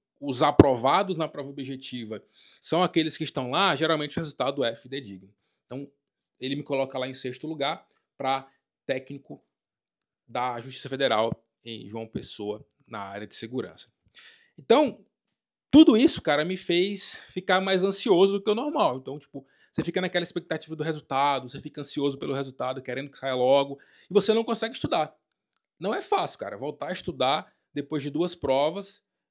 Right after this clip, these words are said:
e sabendo que você pode ficar entre os primeiros, como eu sinto que vou ficar entre os primeiros no T R F um. Devo ficar entre os três primeiros, no T R F cinco devo ficar também em primeiro ou segundo lugar, pela minha percepção histórica de como é, como são os concursos públicos.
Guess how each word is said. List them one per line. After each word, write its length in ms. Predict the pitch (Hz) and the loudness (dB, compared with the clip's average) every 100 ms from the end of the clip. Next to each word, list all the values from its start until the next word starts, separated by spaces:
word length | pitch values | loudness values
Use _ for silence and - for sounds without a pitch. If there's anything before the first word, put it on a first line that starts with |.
| _ | _
e 480 | 143 151 165 175 175 | -8 -4 -2 0 -2
sabendo 460 | 165 - 170 170 196 | -2 0 0 0 -2
que 80 | 208 | -4
você 180 | 202 196 | -6 -4
pode 240 | 175 170 | -6 -10
ficar 200 | 160 160 | -10 -10
entre 120 | 165 | -12
os 80 | 170 | -14
primeiros, 560 | - 190 156 160 - - _ | -12 -8 -8 -8 -12 -20 _
como 200 | 151 156 | -10 -8
eu 60 | 156 | -8
sinto 280 | - 156 | -8 -12
que 60 | - | -10
vou 120 | 170 | -10
ficar 380 | 165 - 139 127 | -10 -4 -4 -4
entre 120 | 143 | -8
os 100 | 143 | -16
primeiros 380 | - 165 127 143 | -14 -10 -8 -8
no 80 | 120 | -10
T 120 | 131 | -10
R 120 | 120 | -10
F 220 | 123 - | -12 -12
um. 180 | 110 107 - _ _ _ _ | -14 -14 -16 _ _ _ _
Devo 220 | 123 147 | -10 -8
ficar 240 | 147 - 135 | -8 -6 -6
entre 140 | 135 | -6
os 60 | 131 | -8
três 220 | 139 135 | -8 -8
primeiros, 420 | 185 175 180 185 | -10 -6 -4 -4
no 80 | 185 | -8
T 80 | 185 | -8
R 140 | 165 | -6
F 120 | 175 180 | -8 -8
cinco 300 | - 156 160 | -12 -14 -12
devo 180 | 156 | -12
ficar 220 | 156 143 143 | -10 -8 -6
também 400 | 143 127 131 131 _ _ _ - | -6 -10 -10 -16 _ _ _ -18
em 120 | 120 | -12
primeiro 340 | 143 135 120 | -8 -6 -4
ou 40 | 131 | -6
segundo 320 | 131 131 143 | -8 -12 -10
lugar, 380 | 147 113 117 98 | -6 -4 -6 -2
pela 280 | 160 175 | 0 0
minha 480 | 180 156 147 151 175 - _ _ _ _ - | -2 -4 -6 -6 -8 -14 _ _ _ _ -6
percepção 640 | 143 156 151 - 143 147 147 | -2 -2 -4 -4 -4 -4 -6
histórica 640 | - - 135 143 147 165 | -6 2 4 4 2 -4
de 80 | 151 | -4
como 320 | 160 160 175 | -6 -6 -2
é, 140 | 131 127 | -2 -2
como 260 | 127 170 | -4 -4
são 160 | 156 147 | -4 -6
os 80 | 143 | -8
concursos 300 | 156 170 - | -6 -6 -2
públicos. 420 | 170 156 113 - | 2 2 0 -16